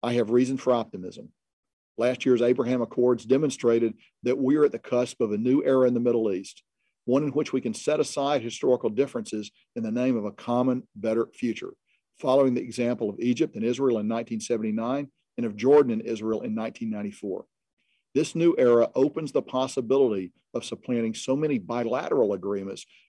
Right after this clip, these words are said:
with genuine multilateral arrangements, arrangements for collective security that will underpin the region's stability and prosperity.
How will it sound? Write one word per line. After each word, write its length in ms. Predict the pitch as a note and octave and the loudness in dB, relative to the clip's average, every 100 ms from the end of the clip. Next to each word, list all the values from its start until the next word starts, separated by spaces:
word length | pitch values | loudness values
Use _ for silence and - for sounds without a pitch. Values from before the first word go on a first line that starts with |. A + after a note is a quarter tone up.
| - | -8
with 200 | A#2 G#2 | -8 -6
genuine 540 | G2+ B2 C#3 C3 B2+ - - | 2 4 6 4 4 -2 0
multilateral 800 | A#2+ D3 C#3 G#2+ G#2 G#2 G2 - | 4 4 4 2 0 0 -2 -2
arrangements, 560 | G2+ F#2+ F#2+ G2+ G2+ - _ _ _ - | -4 -4 -4 -8 -8 -16 _ _ _ -4
arrangements 440 | G#2+ B2+ D#3 - | 4 4 4 -2
for 120 | - | -6
collective 420 | A#2+ C3+ B2+ C3+ A#2 | -2 2 2 0 -6
security 560 | - - C3 G2+ E2 _ _ - | -8 2 2 2 -2 _ _ -12
that 160 | - A#2 | -8 -2
will 140 | A2 | 0
underpin 480 | B2 C3+ C3 C3+ B2+ | 2 0 2 2 2
the 80 | A2 | 4
region's 300 | A#2 A#2 - | 4 2 -6
stability 500 | - A2 C3 D3+ D3 | -2 2 4 2 -2
and 120 | G#2+ | -8
prosperity. 640 | - A2 - G#2+ G2 E2+ | -4 -4 -4 -6 -6 -10